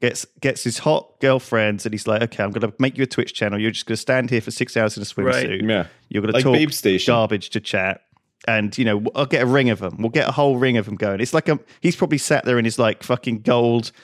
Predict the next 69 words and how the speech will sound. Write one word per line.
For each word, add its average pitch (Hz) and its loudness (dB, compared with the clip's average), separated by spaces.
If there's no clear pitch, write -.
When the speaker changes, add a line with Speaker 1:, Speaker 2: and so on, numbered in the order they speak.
Speaker 1:
chain. 117 2
He's 110 0
got, - -2
like, 110 2
his, 110 -2
his 113 -2
rings. 113 2
Do 135 0
you 131 6
know - 4
what 131 2
I - 4
mean? 131 4
He's 127 -4
all, 127 2
he's 135 -6
got - -2
his - -6
pimp - -4
cane. 120 0
He's - -20
got 120 -2
his - -6
pimp 135 -2
hat. 123 -2
You 120 2
know, 107 2
he's 123 -4
like, 117 2
"Make 131 0
sure 131 0
you 123 0
don't 127 0
call 131 -2
'em 120 2
simps 120 0
because, 120 -2
you 123 0
know, 110 2
that 107 0
will 120 -4
drive 117 0
'em 117 0
away 107 2
and 104 0
they'll, 104 0
the, 113 -4
you 107 -2
know, 98 -4
that's - -12
not 117 0
what 113 2
we 117 0
want 107 0
now. 107 0
And 107 0
also 110 -2
that'll 107 0
get - -4
you 107 -10
banned, 104 0
Speaker 2:
I 175 2
think 170 -2
that 208 2
Speaker 1:
apparently." 202 2
Speaker 2:
the 190 2
issue 220 0
is 180 2
that, 156 2